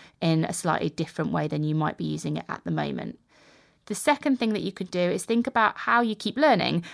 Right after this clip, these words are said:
And we often talk about curating your own curriculum.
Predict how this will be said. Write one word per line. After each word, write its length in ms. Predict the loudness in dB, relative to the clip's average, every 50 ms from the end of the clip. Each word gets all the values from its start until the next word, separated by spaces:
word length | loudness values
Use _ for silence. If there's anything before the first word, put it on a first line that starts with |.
| -8 0
And 200 | 2 2 4 4
we 240 | 4 2 2 2 2
often 300 | 0 -2 -2 -2 -6 -4
talk 260 | -2 -2 -2 -2 -2
about 320 | 0 2 4 4 4 2 0
curating 520 | -2 0 2 2 0 0 -2 -2 -2 0
your 200 | 0 0 0 2
own 240 | 2 2 2 0 0
curriculum. 720 | -2 -2 -2 -2 -2 -4 -6 -4 -4 -4 -4 -4 -6 -10